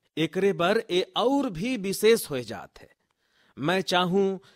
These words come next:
कि रौरे कारगिल कर रोमांचित कर दहे वाला गाथा ला जरूर पढ़ी। कारगिल कर वीर मन ला हम सब झे नमन करी। संगवारी हो, ए बार पन्द्रह अगस्त के देश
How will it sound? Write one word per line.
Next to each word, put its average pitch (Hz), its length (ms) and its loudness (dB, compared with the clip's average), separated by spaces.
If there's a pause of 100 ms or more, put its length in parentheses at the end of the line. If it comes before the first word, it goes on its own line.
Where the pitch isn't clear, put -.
(140)
कि 170 140 2
रौरे 185 360 4
कारगिल 185 560 0
कर 185 200 0
रोमांचित 185 600 -2
कर 190 200 0
दहे 180 240 -2
वाला 160 280 0
गाथा 151 420 -4
ला 156 160 -4
जरूर 143 400 -2
पढ़ी। - 400 -10 (140)
कारगिल 151 460 0
कर 143 240 -4
वीर 170 300 2
मन 160 160 -2
ला 135 380 -2 (460)
हम 160 200 -4
सब 226 340 -2
झे 113 400 -8 (240)
नमन 127 420 -4
करी। 82 340 -16 (380)
संगवारी 160 560 0
हो, 185 220 0
ए 185 160 0
बार 175 240 2
पन्द्रह 185 420 0
अगस्त 175 440 -2
के 175 200 -4
देश 180 460 0